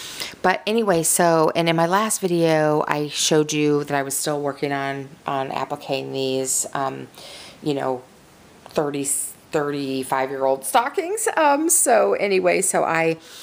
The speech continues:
I did make up this little drum from that Busilla stocking kit. Um, I did that. I appliqued on what was already here. These originally had been glued.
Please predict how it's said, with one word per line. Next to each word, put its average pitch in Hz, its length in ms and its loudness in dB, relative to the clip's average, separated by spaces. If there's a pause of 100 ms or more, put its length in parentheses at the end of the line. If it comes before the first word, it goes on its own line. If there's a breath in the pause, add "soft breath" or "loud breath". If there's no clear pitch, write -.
(160 loud breath)
I 170 100 2
did 165 300 0
make 165 400 -2
up 151 320 -4
this 156 240 0
little 147 180 -6
drum 202 580 0
from 165 360 -2
that 143 360 -2
Busilla 151 680 -2
stocking 156 420 -4
kit. - 540 -2 (520 loud breath)
Um, 151 380 -4
I - 80 -4
did 143 280 -6
that. 185 360 0
I - 180 -6
appliqued 160 520 -2
on 143 200 -4
what 143 140 -6
was 143 140 -4
already 139 260 -2
here. 165 540 0
These 160 240 -2
originally 143 560 -2
had 139 160 -8
been 131 200 -4
glued. 143 640 2